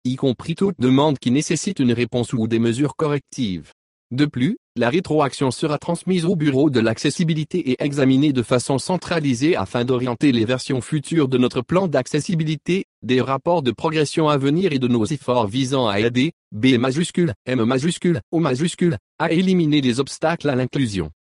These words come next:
Un accusé de réception écrit sera fourni à toutes les plaintes non anonymes par l'intermédiaire du canal par le biais duquel la rétroaction a été reçue.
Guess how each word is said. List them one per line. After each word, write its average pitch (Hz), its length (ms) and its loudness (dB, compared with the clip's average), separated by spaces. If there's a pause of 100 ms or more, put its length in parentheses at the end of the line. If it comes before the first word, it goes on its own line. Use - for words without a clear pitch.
(140)
Un 160 180 4
accusé 175 340 0
de 143 120 2
réception 175 600 -2
écrit 156 280 -2
sera 156 320 -2
fourni 185 340 2
à 147 80 4
toutes - 220 -2
les 104 100 0
plaintes 123 320 -2
non 139 220 4
anonymes 139 500 2
par 127 200 -2
l'intermédiaire 135 640 0
du 113 140 -6
canal 113 420 0
par 151 200 0
le 123 80 0
biais 170 260 2
duquel 156 300 0
la 120 120 4
rétroaction 147 680 0
a 127 60 2
été 123 220 0
reçue. 131 420 0